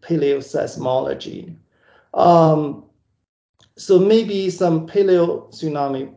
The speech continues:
deposits in large lakes, you know, around large lakes, can be due to inelastic deformation. And this mechanism probably has not been considered yet. Um,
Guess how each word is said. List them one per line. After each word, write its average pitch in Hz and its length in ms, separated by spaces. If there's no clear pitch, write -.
deposits 180 800
in 123 220
large 170 400
lakes, 143 520
you 131 120
know, 123 180
around 131 340
large 73 300
lakes, - 540
can 165 220
be 139 180
due 160 360
to 139 680
inelastic 165 720
deformation. - 840
And 151 480
this 143 560
mechanism 139 880
probably 160 380
has 131 280
not 127 420
been 120 560
considered 120 880
yet. - 540
Um, 131 840